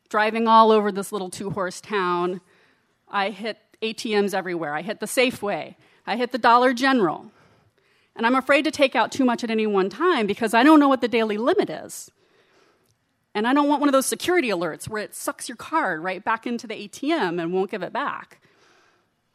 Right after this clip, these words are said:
So eventually I kind of hit enough A T Ms and I round up all the money. I go back to the police station and I bail out my man. And we get back in the Volkswagen Golf.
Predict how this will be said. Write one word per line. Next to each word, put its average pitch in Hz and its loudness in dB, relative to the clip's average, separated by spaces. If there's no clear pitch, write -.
So 254 -2
eventually 254 2
I 170 2
kind 233 -8
of 196 -8
hit - -4
enough 254 2
A 233 0
T 226 -2
Ms 185 2
and 165 -4
I 156 -6
round 202 2
up 202 -2
all 185 2
the 175 -8
money. 160 -6
I 196 -14
go 196 -4
back 208 0
to 220 -14
the 180 -14
police 165 -14
station 160 -12
and 185 -2
I 175 2
bail 165 -4
out - -6
my - -10
man. - -14
And 240 -2
we 262 0
get 247 -2
back 214 -2
in 208 -4
the 190 -2
Volkswagen 170 -8
Golf. - -18